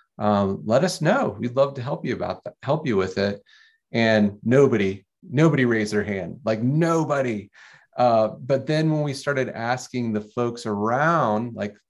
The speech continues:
people from their churches, "Do you know of someone that could benefit, maybe a minister that needs some, some help, you know, or who got stuck in something?" And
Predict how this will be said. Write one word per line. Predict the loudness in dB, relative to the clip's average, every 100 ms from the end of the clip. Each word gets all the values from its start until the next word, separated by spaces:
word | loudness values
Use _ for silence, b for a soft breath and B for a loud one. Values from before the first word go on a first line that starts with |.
| _
people | -4 -2
from | 0 2 4
their | 2
churches, | 2 0 0 0 0 -2
"Do | -6 -2
you | 0
know | 0 0 -2
of | -4
someone | -4 -4 -2 -2
that | -2 -6
could | -8 -6 -8 -10 -2
benefit, | 0 -2 -2 -2 -2
maybe | 0 0 2
a |
minister | 2 2 0 -2 -4 -4 -2
that | -4 -6
needs | -6 -6 -6
some, | -4 -2 -2 -6 b b b
some | -4
help, | 0 2 0 -2
you | -4 -2
know, | -2
or | -2
who | -4 -2
got | -2 -4
stuck | -8 -2 -2 -2
in | -6
something?" | -4 -2 -2 -2 -2 0
And | -2